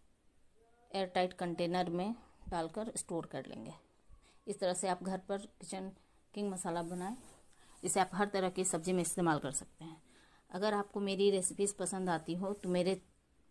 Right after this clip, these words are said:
रेसिपीज़ को लाइक करें और मेरे चैनल को सब्सक्राइब करें। और अगर मेरे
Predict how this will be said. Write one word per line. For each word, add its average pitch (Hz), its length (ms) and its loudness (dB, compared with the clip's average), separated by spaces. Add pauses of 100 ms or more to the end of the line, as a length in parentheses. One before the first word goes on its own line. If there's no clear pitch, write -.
(140)
रेसिपीज़ 185 480 -4
को 190 160 -4
लाइक 175 280 0 (520)
करें 202 280 -2 (400)
और 175 120 -8
मेरे 180 380 -2 (360)
चैनल 175 280 -4
को 175 120 -6
सब्सक्राइब 165 680 -4
करें। 151 220 -8 (1120)
और 180 120 -6
अगर 185 320 0
मेरे 196 580 4